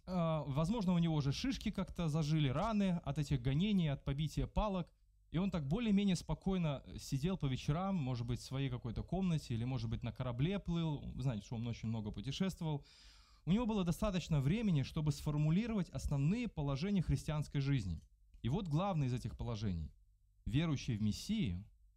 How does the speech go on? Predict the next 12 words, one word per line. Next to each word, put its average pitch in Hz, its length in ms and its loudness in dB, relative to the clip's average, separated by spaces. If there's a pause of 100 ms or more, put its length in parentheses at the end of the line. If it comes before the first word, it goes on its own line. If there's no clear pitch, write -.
(220)
это 131 240 -4
тело 143 360 -2
Его. 101 480 -2 (720)
Мы 131 100 0
так - 220 -6
думаем, 101 320 0
ну, 143 100 0
тело 135 300 -2
Его, 98 420 -2 (360)
ну, 107 100 -8
классный 139 380 -2
пример. 117 420 -2